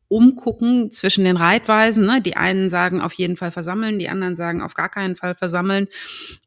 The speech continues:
ähm, der nächste will dies, der andere will das. Ich persönlich glaube,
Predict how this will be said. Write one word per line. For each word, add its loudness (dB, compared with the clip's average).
ähm, 4
der 2
nächste -2
will -4
dies, -4
der -4
andere -4
will -4
das. -2
Ich -4
persönlich 0
glaube, 0